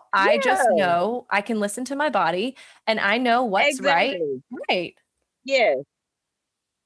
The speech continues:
Speaker 2: I, that's what the hospital was originally for, emergencies, or, you know, it's, it's a major problem you couldn't handle at your house. Okay, now we have these other tools and equipment and these things that can help with that. But I
Speaker 1: Mm-hmm.
Speaker 2: think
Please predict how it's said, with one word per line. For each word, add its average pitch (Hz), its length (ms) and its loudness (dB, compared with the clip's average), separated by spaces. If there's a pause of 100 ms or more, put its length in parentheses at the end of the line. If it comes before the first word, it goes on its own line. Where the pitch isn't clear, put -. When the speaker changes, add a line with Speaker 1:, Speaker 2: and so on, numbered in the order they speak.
(180)
Speaker 2:
I, 247 200 2
that's 294 180 0
what 339 140 -4
the 277 100 2
hospital 277 400 -2
was 226 140 -2
originally 214 640 -4
for, 175 260 4
emergencies, 208 1160 -2
or, 190 220 2 (100)
you 285 100 -2
know, 175 280 2 (100)
it's, 196 260 -6
it's 220 140 0
a 185 120 4
major 214 540 0
problem 208 500 -2
you 214 100 -16
couldn't 196 260 -4
handle 190 380 2
at 170 180 2
your 151 100 0
house. 147 280 0
Okay, 180 300 0
now 175 180 0
we 208 100 0
have 175 200 -2
these 175 220 -12
other 196 340 -2
tools 185 540 -6 (380)
and 180 200 4
equipment 175 560 0
and 165 140 -4
these 214 320 0
things 170 360 0
that 156 260 0
can 175 160 -4
help 190 340 0
with 143 160 -4
that. 120 180 -6 (500)
But 226 100 2
I 247 100 4
Speaker 1:
Mm-hmm. 247 60 -12
Speaker 2:
think 294 260 -2